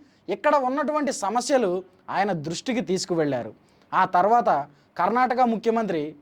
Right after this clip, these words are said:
అమరావతి రావడంతో ఇద్దరి మధ్య ఒప్పందం కుదిరింది. కర్ణాటక వెళ్లిన డిప్యూటీ సీఎం పవన్ కళ్యాణ్ గారిని ఆహ్వానించిన కర్ణాటక ప్రభుత్వం బెంగళూరులోని విజయ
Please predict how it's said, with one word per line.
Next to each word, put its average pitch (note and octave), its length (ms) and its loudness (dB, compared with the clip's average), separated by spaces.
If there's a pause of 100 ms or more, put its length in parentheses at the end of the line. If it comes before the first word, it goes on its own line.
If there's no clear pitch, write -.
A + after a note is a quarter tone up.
(200)
అమరావతి G#3+ 500 2
రావడంతో F#3+ 480 2 (500)
ఇద్దరి G#3 300 2
మధ్య F3 420 0
ఒప్పందం F#3+ 460 -2
కుదిరింది. C#3+ 380 -4 (340)
కర్ణాటక C4+ 400 4 (100)
వెళ్లిన C4+ 220 4 (100)
డిప్యూటీ C4 400 0
సీఎం B3 320 4
పవన్ A3 260 4
కళ్యాణ్ B3+ 340 4
గారిని A#3 300 2
ఆహ్వానించిన G#3 500 0 (160)
కర్ణాటక G#3+ 420 0 (120)
ప్రభుత్వం A3+ 400 -2 (540)
బెంగళూరులోని D4+ 640 2 (480)
విజయ G#3 240 4